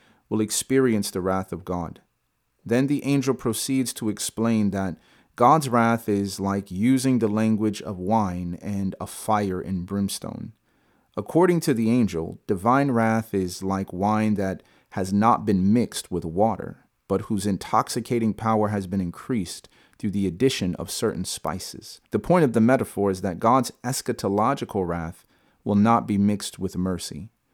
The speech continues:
There will not be room for repentance. The wicked will fall and will not rise again. The second metaphor is taken from the experience of a person who has been directly exposed to burning sulfur.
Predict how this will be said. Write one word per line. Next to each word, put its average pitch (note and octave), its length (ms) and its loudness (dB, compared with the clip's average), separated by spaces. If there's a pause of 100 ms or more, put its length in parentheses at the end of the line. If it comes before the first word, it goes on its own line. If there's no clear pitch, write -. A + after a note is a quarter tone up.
(440)
There G#2+ 140 4
will G#2+ 120 4
not B2 280 4
be A#2 140 2
room A2+ 320 4
for - 180 -6
repentance. - 800 -8 (380)
The F#2+ 100 0
wicked C3+ 400 0
will G2 180 -2
fall A#2+ 640 0 (140)
and F#2+ 120 -2
will F2+ 120 -4
not G#2+ 360 -2
rise F#2 540 -2 (180)
again. F2 460 -6 (200)
The - 80 -2
second F#3+ 380 2
metaphor A2 440 2
is G#2 100 -2
taken C3 300 -4
from A2+ 160 -4
the G#2 100 -2
experience E3 600 0
of A2+ 100 -2
a G#2+ 60 0
person F#2+ 520 -2 (420)
who A2+ 100 -2
has G2+ 80 -2
been A2 180 0
directly A2+ 720 -4
exposed G#2+ 680 0
to - 80 -4
burning G2 460 -2
sulfur. - 560 -10